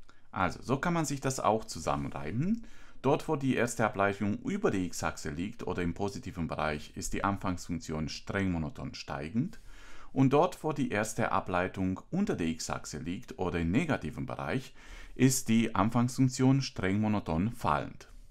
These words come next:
Schlussfolgernd können wir dann als Monotoniesatz zusammenfassen,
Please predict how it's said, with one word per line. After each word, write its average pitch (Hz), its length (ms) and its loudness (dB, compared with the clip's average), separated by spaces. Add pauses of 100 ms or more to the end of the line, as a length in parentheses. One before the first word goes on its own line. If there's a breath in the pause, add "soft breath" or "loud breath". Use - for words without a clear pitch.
(880)
Schlussfolgernd 110 920 0
können 135 300 6
wir 123 100 4
dann 107 240 4
als - 380 0
Monotoniesatz 98 880 2
zusammenfassen, 78 1120 -2